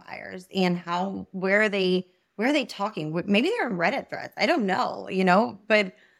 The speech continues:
then we go learn that. You know, you play there and you figure it out. Um,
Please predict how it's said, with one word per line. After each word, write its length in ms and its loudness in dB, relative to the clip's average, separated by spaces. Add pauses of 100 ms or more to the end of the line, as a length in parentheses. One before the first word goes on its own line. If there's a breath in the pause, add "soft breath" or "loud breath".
(360 soft breath)
then 420 6
we 100 6
go 160 8
learn 260 6
that. 320 0
You 220 -2
know, 200 0
you 220 4
play 280 4
there 200 6
and 100 0
you 80 0
figure 240 0
it 80 -2
out. 400 -4
Um, 360 0